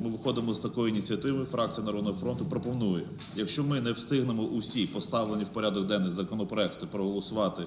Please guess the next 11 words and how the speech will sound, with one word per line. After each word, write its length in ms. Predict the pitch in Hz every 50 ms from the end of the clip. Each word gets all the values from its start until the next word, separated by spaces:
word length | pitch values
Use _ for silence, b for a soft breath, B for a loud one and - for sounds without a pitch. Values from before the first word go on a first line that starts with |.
| - 92
у 80 | 98
вівторок, 480 | 95 95 87 - - 95 95 110 127 - - - B B B B B B -
перенести 540 | - 113 123 135 139 139 131 123 - 120 117
їх 260 | 113 110 101 - -
на 440 | 104 104 101 101 98 98 95 90 95 95
голосування 580 | 107 110 107 - - 113 113 107 98 90 92 87
на 140 | 95 101
середу 480 | 98 - 120 120 123 127 131 123 139 135 139 B B B B B - -
і, 300 | 113 117 113 113 110 - -
якщо 300 | - 110 90 - 117 107
знадобиться 540 | 95 104 113 104 104 104 131 135 135 - 113